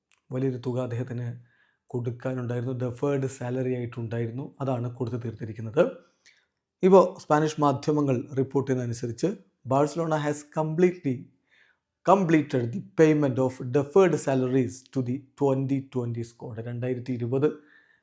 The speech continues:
കാലഘട്ടത്തിലെ സ്ക്വാഡിന് കൊടുക്കാനുള്ള സാലറി, അതിൻ്റെ ബാക്കി ഉണ്ടായിരുന്ന എല്ലാം ഇപ്പോൾ കൊടുത്തു തീർത്തിരിക്കുന്നു. മെസ്സിക്കാണ് ഏറ്റവും അധികം എമൗണ്ട് ലഭിച്ചത്, നാൽപത്തിയേഴ്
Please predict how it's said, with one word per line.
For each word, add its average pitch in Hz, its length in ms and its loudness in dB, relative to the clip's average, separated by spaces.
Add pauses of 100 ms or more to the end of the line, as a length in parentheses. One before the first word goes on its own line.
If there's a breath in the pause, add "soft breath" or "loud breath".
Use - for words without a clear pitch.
(140 loud breath)
കാലഘട്ടത്തിലെ 135 720 -2
സ്ക്വാഡിന് 131 580 -4
കൊടുക്കാനുള്ള 135 720 0 (140)
സാലറി, 135 400 0 (400)
അതിൻ്റെ 131 300 -2
ബാക്കി 165 340 -10
ഉണ്ടായിരുന്ന 131 460 -2
എല്ലാം 127 240 -2
ഇപ്പോൾ 123 220 -8 (120)
കൊടുത്തു 127 260 -2
തീർത്തിരിക്കുന്നു. 120 680 -2 (880)
മെസ്സിക്കാണ് 190 460 8
ഏറ്റവും 185 280 6
അധികം 160 320 4
എമൗണ്ട് 147 380 2
ലഭിച്ചത്, 135 440 -2
നാൽപത്തിയേഴ് 135 720 0